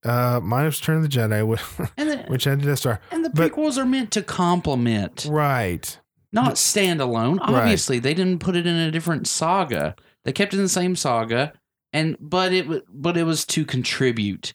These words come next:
Speaker 2: and it does. It expounds upon why Palpatine is such a formidable villain,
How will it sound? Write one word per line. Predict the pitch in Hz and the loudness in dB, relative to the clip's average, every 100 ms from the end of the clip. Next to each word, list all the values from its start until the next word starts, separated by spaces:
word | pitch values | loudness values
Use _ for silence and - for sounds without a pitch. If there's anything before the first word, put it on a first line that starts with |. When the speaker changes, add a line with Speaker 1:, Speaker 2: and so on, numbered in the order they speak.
| - - | -12 -4
Speaker 2:
and | 160 | -2
it | - | -2
does. | 120 117 90 90 - - _ | -2 -2 -2 -6 -8 -12 _
It | 156 147 | -2 0
expounds | 147 143 - - 170 170 170 | 0 -2 -6 -2 0 2 0
upon | 160 160 156 147 139 117 | -2 -2 0 2 0 0
why | 120 123 135 139 139 135 - _ _ - | 0 0 0 0 0 -2 -4 _ _ -2
Palpatine | 135 135 135 139 131 127 127 | 0 0 -2 0 2 2 0
is | 110 | -2
such | - 131 127 | 0 0 0
a | 127 | -2
formidable | 120 120 120 120 117 113 113 - _ _ _ - - - _ _ _ _ _ _ _ _ 135 | -2 -2 -2 -2 0 0 -2 -4 _ _ _ -20 -20 -20 _ _ _ _ _ _ _ _ -2
villain, | 135 117 110 117 | 0 2 0 -2